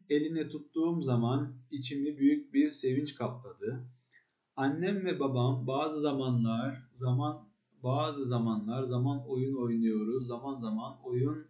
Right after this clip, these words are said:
oynuyoruz, e, diyebiliriz. Kardeşim doğduktan sonra evimiz daha neşeli oldu.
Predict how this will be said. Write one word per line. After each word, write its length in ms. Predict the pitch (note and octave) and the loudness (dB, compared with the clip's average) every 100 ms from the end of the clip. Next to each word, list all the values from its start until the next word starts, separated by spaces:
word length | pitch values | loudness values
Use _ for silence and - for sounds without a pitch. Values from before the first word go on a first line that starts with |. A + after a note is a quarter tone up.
| _ - | _ -4
oynuyoruz, 1000 | B2 A2+ A2 G#2+ G#2 B2 E3+ F3 - _ _ _ _ _ _ _ - | 0 2 2 0 0 -2 -2 -4 -8 _ _ _ _ _ _ _ -6
e, 40 | B2+ A2+ G#2+ G#2+ | 0 2 2 -2
diyebiliriz. 580 | A2 G#2+ G2+ A2 - - | 0 0 0 -2 -4 -6
Kardeşim 680 | - C#3+ D3+ D#3 - F#3 F3 | -4 -4 0 -2 -2 -4 0
doğduktan 520 | D#3 D3+ D3+ - F#3 | 2 0 -2 -4 -4
sonra 340 | F3 C#3+ B2 B2+ | -2 -2 0 2
evimiz 440 | D3 D3 E3 E3 | 2 2 -2 -2
daha 280 | C3+ B2+ B2 | -2 0 0
neşeli 380 | C3 B2 G#2 G#2 | -2 -2 -4 -2
oldu. 600 | G#2 G2+ B2+ D#3 F3+ | -4 -2 0 0 0